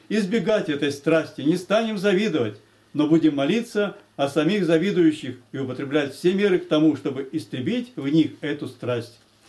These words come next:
Не станем поступать подобно тем неразумным, которые, желая наказать других, употребляют к тому все меры и возжигают пламя в самих себе. Напротив, будем проливать слезы и оплакивать их. Они вредят сами себе, нанося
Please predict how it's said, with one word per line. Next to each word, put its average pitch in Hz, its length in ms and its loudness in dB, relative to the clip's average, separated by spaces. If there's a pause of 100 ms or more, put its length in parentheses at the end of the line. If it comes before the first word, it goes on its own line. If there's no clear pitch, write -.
(200)
Не 196 140 2
станем 214 420 0
поступать 196 500 -2
подобно 160 400 2
тем 151 360 0 (120)
неразумным, 139 720 0 (260)
которые, 170 360 2
желая 175 340 4
наказать 170 420 2
других, 180 380 0
употребляют 160 600 0
к - 20 -20
тому 165 260 4
все 208 260 -2
меры 185 400 0 (200)
и 156 80 4
возжигают 160 560 2
пламя 160 320 2
в - 20 -4
самих 135 300 -4
себе. 117 400 -4 (340)
Напротив, 135 600 -4 (580)
будем 185 320 4
проливать 190 440 2
слезы 196 500 2
и - 20 4
оплакивать 175 680 -2
их. 104 140 -6 (680)
Они 214 220 2
вредят 214 480 0
сами 185 260 -2
себе, 170 420 -4
нанося 139 600 0